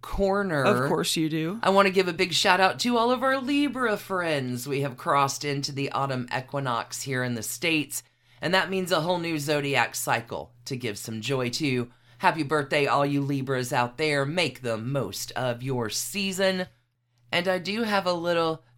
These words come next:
Speaker 1: do-do-do-do-do-do announcement because one of our favorite Trash Pandas, Kimber,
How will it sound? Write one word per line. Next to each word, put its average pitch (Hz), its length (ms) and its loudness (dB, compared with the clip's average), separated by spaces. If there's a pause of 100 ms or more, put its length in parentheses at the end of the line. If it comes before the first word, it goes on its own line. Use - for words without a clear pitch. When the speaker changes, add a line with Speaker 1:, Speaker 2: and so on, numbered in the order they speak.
Speaker 1:
do-do-do-do-do-do 403 1200 4 (140)
announcement 170 920 4
because 233 640 2 (300)
one 269 240 4
of 262 100 4
our 262 160 6
favorite 240 480 0
Trash 165 420 2
Pandas, 190 580 2
Kimber, 180 640 2